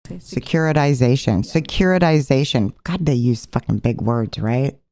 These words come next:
Speaker 2: I feel like they use big words to compensate something else. <laughs>
Speaker 1: Well, I'm gonna tell you what that was. Forget all of what he, whatever the name he used. I'm gonna break this down. It was where you bundled your car loan,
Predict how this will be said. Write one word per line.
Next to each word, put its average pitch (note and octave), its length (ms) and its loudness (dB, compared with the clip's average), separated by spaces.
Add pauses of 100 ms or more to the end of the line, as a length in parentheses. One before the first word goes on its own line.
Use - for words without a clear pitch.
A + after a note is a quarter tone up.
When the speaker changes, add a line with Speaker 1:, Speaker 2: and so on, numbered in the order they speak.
(480)
Speaker 2:
I A3+ 60 -6
feel C4 80 -6
like C#4 120 -6
they D#4+ 100 -6
use C4 220 -4
big G#3 300 -6 (160)
words G3 260 -4
to - 100 -10
compensate F3+ 640 -8
something - 340 -10
else. - 360 -8
<laughs> A3 40 -14 (540)
Speaker 1:
Well, G3+ 260 4
I'm A#3 120 2
gonna G#3 120 4
tell E3+ 140 4
you D3 80 4
what C3 160 4
that A2 180 2
was. A2+ 380 2 (720)
Forget A#3 260 0
all F#3 220 6
of D3 100 2
what C#3 220 4
he, D3+ 380 2
whatever C#3+ 520 4
the C3 120 4
name C3 420 4
he B2 260 4
used. A#2+ 680 0 (680)
I'm E3+ 80 2
gonna F#3+ 80 4
break E3+ 220 2
this D#3 180 0
down. C#3 380 0 (1900)
It B3 100 6
was A#3 160 4
where E3 140 6
you D3 420 6 (100)
bundled C#3 840 4
your A2+ 120 4
car D#3 340 2
loan, G#2 320 2